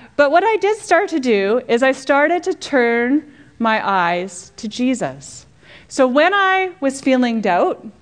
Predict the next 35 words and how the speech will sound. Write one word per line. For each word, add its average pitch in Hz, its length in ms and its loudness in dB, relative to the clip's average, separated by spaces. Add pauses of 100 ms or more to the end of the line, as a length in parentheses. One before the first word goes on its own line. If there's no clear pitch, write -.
(520)
I 196 160 -2
fixed - 680 -4 (160)
my 190 240 -2
eyes 170 460 -2
on 190 260 -6
Jesus. 185 600 -6 (380)
When 240 160 0
I 302 200 2
felt 277 420 0
unsure 240 760 0
about 202 420 -2
things 269 320 0
in 233 80 0
my 196 200 0
life, 240 380 0 (600)
I - 40 -20
started 285 420 -4
to 269 80 -4
fix - 500 -6
my 208 220 -2
eyes 190 280 -2
on 180 180 -6
Jesus. 214 680 -8 (520)
And 196 80 -4
when 233 120 0
I 233 80 0
wasn't 269 400 -2
sure 175 680 0
if 196 120 -8
I 196 120 0
wanted 220 320 -2
to 208 100 -6
follow 233 460 0
him 170 200 -4
anymore, 156 680 -4